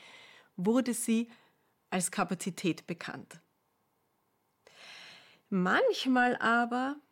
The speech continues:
tappte auch Lisa im Dunkeln und konnte die dringliche Frage, „Frau Doktor, was fehlt mir denn?“,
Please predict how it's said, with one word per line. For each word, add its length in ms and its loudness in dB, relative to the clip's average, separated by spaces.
tappte 420 -2
auch 140 -4
Lisa 500 0
im 180 -2
Dunkeln 380 0
und 180 0
konnte 460 2
die 160 -2
dringliche 580 4
Frage, 380 -2
„Frau 160 -4
Doktor, 360 -2
was 200 -6
fehlt 640 -2
mir 200 2
denn?“, 320 -6